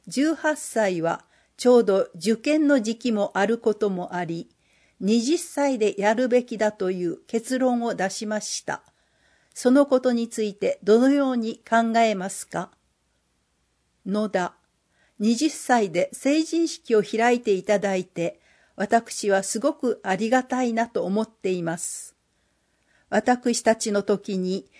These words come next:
十八歳で成人になるようにちょうどなったのですが、やっぱり高校卒業して、全部本当に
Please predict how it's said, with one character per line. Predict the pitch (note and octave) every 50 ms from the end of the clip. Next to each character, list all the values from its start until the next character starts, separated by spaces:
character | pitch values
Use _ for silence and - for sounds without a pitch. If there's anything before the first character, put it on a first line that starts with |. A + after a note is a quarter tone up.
| - _ -
十 | - F3+ A#3 C#4 D#4 D#4
八 | - - D#4 D4
歳 | - - - - A#3+ A3 G3+ F#3
で | F3 E3 - -
成 | - - C4 C4+ C#4
人 | C4+ B3 C4 C4 B3+ A#3+ A3+
に | G#3+ G3
な | F#3 G3+ G#3+ A3
る | G#3+ A#3+ A3+
よ | A3 G#3+ G#3 G3
う | F#3
に | F3+ F3+ F3
ち | - - - C#4+
ょ | D#4 E4
う | D4
ど | B3+ A#3+ A3
な | G#3 G#3
っ | A3 - _
た | - B3 B3
の | A#3 A3 G3+
で | F#3 F#3+
す | F#3 - - D#3 D#3
が、 | D#3+ F3 F3+ F#3 - _ _ _ _ _ _ _ _ _
や | - G#3+ A3 A3+
っ | A3+ -
ぱ | - C4+ C#4+
り | D4 C#4 C4
高 | - - A#3+ C4 B3+
校 | B3+ - C4 B3+ B3+
卒 | B3 B3+ B3 B3 - B3
業 | G#3+ A#3 A3+ A3
し | G#3+ - - -
て、 | - F#3+ F#3 - - _ _ _ _ _ _ _
全 | - E3 G#3+ B3+ C4+ C4 B3+ B3
部 | B3+ B3 A3
本 | G3+ - - C4 D4 D#4+ D4+
当 | - - C#4+ C4+ B3+
に | A3+ G#3 G3+ F#3+ -